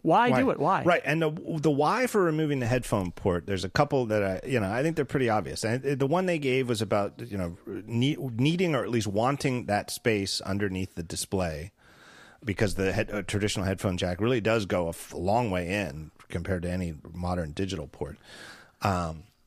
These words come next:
Speaker 2: which I think is legit. And I don't think it means they couldn't do it.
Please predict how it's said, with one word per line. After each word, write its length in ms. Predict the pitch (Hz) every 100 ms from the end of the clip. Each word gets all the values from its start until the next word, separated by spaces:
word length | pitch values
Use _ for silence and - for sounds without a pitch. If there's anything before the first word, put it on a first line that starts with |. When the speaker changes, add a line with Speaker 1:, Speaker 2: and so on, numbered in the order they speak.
| -
Speaker 2:
which 160 | 123 117
I 100 | 170
think 180 | 208 202
is 100 | 180
legit. 540 | 165 185 170 - -
And 140 | 120 131
I 60 |
don't 140 | 175 208
think 140 | 226
it 60 | 196
means 220 | 185 151
they 120 | 131
couldn't 560 | - - 277 240 - 92
do 180 | 87
it. 140 | 60